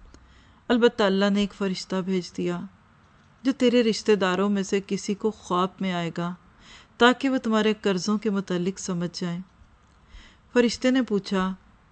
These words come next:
"تمہارے خیال میں کون بہتر ہے، جس کو خواب میں فرشتہ کسی شکل میں آئے؟" اور پھر وہ اس کو سچا سمجھ کر قرض ادا کر دے۔ میں نے اپنی امی کے بارے میں سوچا،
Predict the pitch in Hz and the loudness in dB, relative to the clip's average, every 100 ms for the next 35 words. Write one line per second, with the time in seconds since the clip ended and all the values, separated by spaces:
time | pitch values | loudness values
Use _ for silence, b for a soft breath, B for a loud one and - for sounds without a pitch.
0 | _ - 247 262 277 226 202 190 196 190 | _ 0 2 4 2 0 2 2 2 0
1 | 202 208 b b b _ 220 226 233 202 | 0 -2 b b b _ 2 4 4 0
2 | 185 - 175 175 165 170 _ _ _ - | 0 -4 -4 -4 -6 -10 _ _ _ -2
3 | 202 247 - 269 - 202 202 208 214 202 | -2 0 0 -2 0 4 4 2 -4 -2
4 | 196 185 - 196 196 196 208 190 170 170 | -2 -2 -2 -4 -4 -6 -6 -6 -6 -4
5 | 170 185 185 185 196 _ _ B B B | -2 -2 -2 -2 -6 _ _ B B B
6 | B - 269 254 285 254 240 - 254 - | B 4 4 4 4 4 2 2 -2 2
7 | 226 214 247 247 - 190 190 - 202 208 | 0 2 2 2 2 0 0 0 -2 -2
8 | - - - - - 208 208 - - - | -8 -20 -20 -20 -4 0 0 -2 -10 -6
9 | 180 175 - 190 165 175 185 - - - | -2 -2 -2 -4 -4 -4 -4 -10 -20 -20
10 | - - - - - b b - 254 233 | -20 -20 -20 -20 -20 b b 0 4 6
11 | 226 - 208 190 190 202 - 190 175 170 | 4 2 2 4 4 2 0 -2 0 -2
12 | 170 170 - 165 - | -4 -4 -4 -6 -6